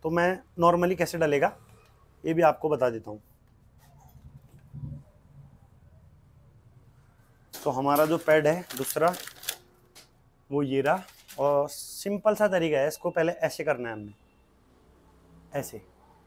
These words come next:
और ऊपर तक ले जाना है, फिर हमने घुमा देना है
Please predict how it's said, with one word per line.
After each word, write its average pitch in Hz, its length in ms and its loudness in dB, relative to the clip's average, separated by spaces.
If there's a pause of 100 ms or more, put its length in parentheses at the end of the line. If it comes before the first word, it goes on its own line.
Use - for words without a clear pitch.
(440)
और 127 320 -2 (1600)
ऊपर 147 180 -2
तक 147 160 -4
ले 139 120 0
जाना 127 260 -4
है, 180 140 -10 (4000)
फिर 185 120 0
हमने 147 220 2
घुमा 135 300 0
देना 127 260 -2
है 180 80 -10